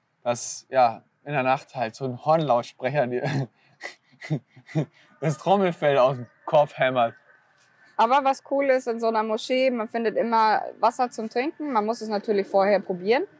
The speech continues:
Speaker 2: weil, ähm, das ist immer so eine kleine Sitzgruppe für die Gläubigen, die sich dann vor dem Gebet waschen, die Hände und Füße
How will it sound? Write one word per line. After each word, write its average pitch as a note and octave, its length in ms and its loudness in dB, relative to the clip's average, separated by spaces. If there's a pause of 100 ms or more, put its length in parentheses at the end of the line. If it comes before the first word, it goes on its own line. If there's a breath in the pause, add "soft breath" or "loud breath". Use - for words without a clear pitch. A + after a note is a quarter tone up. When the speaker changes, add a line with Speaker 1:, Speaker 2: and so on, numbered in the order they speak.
(300 soft breath)
Speaker 2:
weil, G#3+ 380 4
ähm, A3 300 4
das A3 160 -2
ist F#3+ 240 0
immer C4+ 160 -2
so C4 60 -2
eine A#3+ 120 -2
kleine A3+ 260 -2
Sitzgruppe B3 840 0
für G#3+ 240 4
die G#3 340 2
Gläubigen, G#3+ 540 0
die G#3+ 80 -2
sich A3 200 -6
dann G3+ 180 -2
vor G#3 240 -2
dem G#3 180 -2
Gebet G3+ 360 -2
waschen, A3+ 380 -2
die G3 220 -2
Hände G3+ 280 0
und E3+ 120 -2
Füße B3+ 420 -4